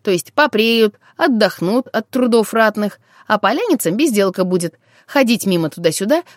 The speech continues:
к мужескому полу приглядываться, выискивать себе суженых. Вон у них теперь и выбор какой.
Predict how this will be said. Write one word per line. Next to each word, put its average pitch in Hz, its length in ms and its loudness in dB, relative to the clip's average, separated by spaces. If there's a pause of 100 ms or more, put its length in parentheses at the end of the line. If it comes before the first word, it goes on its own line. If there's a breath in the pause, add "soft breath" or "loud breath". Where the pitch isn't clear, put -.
к - 80 -8
мужескому 254 520 2
полу 165 240 2
приглядываться, 135 720 -4 (160 soft breath)
выискивать 233 580 0
себе 190 220 -2
суженых. 123 540 -8 (440 soft breath)
Вон 359 280 2
у - 20 0
них 180 160 0
теперь 202 300 -2
и 226 160 -2
выбор 170 260 0
какой. 131 460 -10